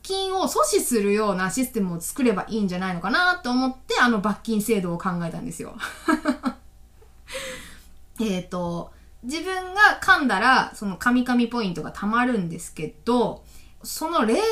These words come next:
トをね、最終的な金額を決めるレートをリスナーさんが操作できる要素を、えー、入れた方がいいんじゃないかなっていうのは完全にオリジナルで考えました。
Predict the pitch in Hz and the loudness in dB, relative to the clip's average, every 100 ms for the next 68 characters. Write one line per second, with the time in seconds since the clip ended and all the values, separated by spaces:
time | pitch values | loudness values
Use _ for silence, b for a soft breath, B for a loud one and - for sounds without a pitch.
0 | 415 403 381 381 427 494 - - - - | 0 -2 0 -2 -4 -8 -20 -20 -18 -12
1 | - 370 392 370 370 370 359 359 349 339 | -4 -2 -2 -4 -6 -2 -2 -2 -4 -10
2 | 339 339 330 320 311 294 302 254 233 339 | -6 -4 -4 -6 -4 -4 -2 0 0 -2
3 | 339 339 403 240 - - 202 220 240 220 | -4 -2 0 0 -2 -4 -4 0 0 0
4 | 220 202 202 269 240 - 262 196 170 165 | -2 -2 0 2 0 0 -2 -2 -2 -4
5 | 180 170 190 175 - 120 226 254 - b | -4 -4 -4 -6 -8 -6 -4 -4 -8 b
6 | b b 170 175 185 196 190 196 170 - | b b -6 -4 -4 -4 -2 -2 -4 -8
7 | - 208 175 208 208 240 311 302 196 180 | -4 -4 -2 -4 -2 4 4 2 -4 -4
8 | - 202 190 190 - 202 190 185 190 185 | -4 -2 -2 -4 -4 -2 -2 -2 -2 -2
9 | 185 180 180 - 185 175 170 170 - 165 | -4 -6 -8 -6 -4 -4 -4 -6 -6 -10